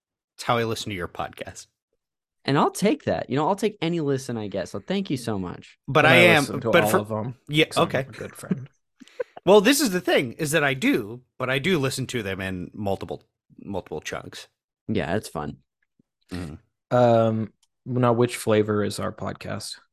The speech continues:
Speaker 2: Um, well, if we're thinking, like, Skittles is the, like, flavor palette we're gonna pick from, just
Speaker 1: Mm-hmm.
Speaker 2: you choosing that 'cause it's, you know, it's,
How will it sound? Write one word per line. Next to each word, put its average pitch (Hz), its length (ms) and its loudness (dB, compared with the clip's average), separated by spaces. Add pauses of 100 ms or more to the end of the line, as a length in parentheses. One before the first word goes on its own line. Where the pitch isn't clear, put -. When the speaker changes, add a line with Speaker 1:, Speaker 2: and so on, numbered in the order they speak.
(1000)
Speaker 2:
Um, 113 560 0 (400)
well, 139 400 0
if 131 180 -6
we're 139 100 -2
thinking, 151 380 -6
like, 110 380 -6
Skittles 156 1200 -2 (180)
is 135 240 0
the, 135 180 -2
like, 127 340 -2 (200)
flavor 139 680 -4
palette 139 440 -6
we're 131 100 -6
gonna 120 160 -6
pick 139 320 -8
from, 147 540 -4
just - 220 -16
Speaker 1:
Mm-hmm. 95 300 -8
Speaker 2:
you 110 140 0
choosing 123 400 -2
that 120 300 -2
'cause - 100 -14
it's, 101 120 -10
you 151 80 -2
know, 151 60 0
it's, - 160 -8